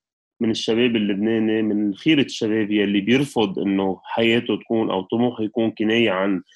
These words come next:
ياكل ويشرب ويعبي بنزين، يلي بيرفض إنه كل هال-، هال-، العلم وهالثقافة اللي موجودة عنده وال-، والشغل اللي اشتغله على حاله إنه ينقضى بمعاش مية دولار. وهالشباب يلي شايف إنه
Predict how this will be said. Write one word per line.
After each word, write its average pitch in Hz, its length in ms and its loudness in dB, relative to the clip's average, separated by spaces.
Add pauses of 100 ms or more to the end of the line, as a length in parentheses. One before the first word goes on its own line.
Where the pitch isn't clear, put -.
(320)
ياكل 113 340 2
ويشرب 101 500 2
ويعبي 104 340 2
بنزين، 104 600 2 (400)
يلي 113 220 4
بيرفض 127 440 2
إنه 110 180 0
كل 131 260 0
هال-، 101 320 0
هال-، 95 380 -2 (380)
العلم 113 440 2
وهالثقافة 117 640 -2
اللي 104 120 0
موجودة 104 400 0
عنده 107 260 0
وال-، 95 380 -2 (420)
والشغل 143 400 0
اللي 117 120 4
اشتغله 123 460 2
على 101 100 0
حاله 117 440 0
إنه 101 440 -2
ينقضى 120 360 2
بمعاش 104 800 2
مية 101 160 0
دولار. 113 380 2 (720)
وهالشباب 120 580 0
يلي 117 220 4
شايف 135 420 2
إنه 113 480 2